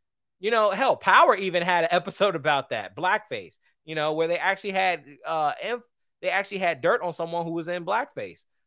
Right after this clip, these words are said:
But again, it never hurts them in the long run. But yet, let someone on the right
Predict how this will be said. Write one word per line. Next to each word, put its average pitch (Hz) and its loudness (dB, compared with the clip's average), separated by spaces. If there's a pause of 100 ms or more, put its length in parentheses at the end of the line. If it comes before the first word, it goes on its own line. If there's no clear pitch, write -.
(180)
But 233 4
again, 190 -4
it 185 -6
never 185 2
hurts 175 2
them 147 -4
in 147 -10
the 170 -10
long 214 -4
run. 131 -4
But 123 -8
yet, 180 -2
let 170 -4
someone 214 -6
on 196 -8
the 180 -4
right 156 -2